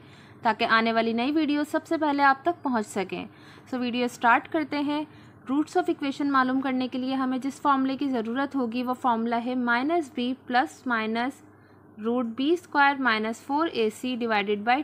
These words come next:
टू ए। So गाइस, क्वेश्चन अगर हम देखें तो यहाँ पे हमारे पास एक इक्वेशन दी हुई है y is equal to x square minus four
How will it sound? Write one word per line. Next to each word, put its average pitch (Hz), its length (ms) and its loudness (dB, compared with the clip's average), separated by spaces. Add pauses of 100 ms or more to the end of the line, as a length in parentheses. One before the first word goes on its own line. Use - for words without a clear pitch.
(140)
टू 285 260 -2
ए। 170 220 -2 (540)
So 320 100 0
गाइस, 320 320 2 (100)
क्वेश्चन 277 340 0
अगर 320 220 0
हम 320 180 2
देखें 277 360 -2
तो 277 140 -8
यहाँ 254 340 2
पे 330 80 0
हमारे 277 320 0
पास 269 260 -2
एक 285 160 -8
इक्वेशन 254 520 -2
दी 277 160 0
हुई 277 260 0
है 247 220 0 (420)
y 233 180 6
is 330 160 0
equal 269 340 0
to 285 80 -4 (160)
x 233 240 -6
square 269 360 2
minus 214 420 0
four 262 180 -2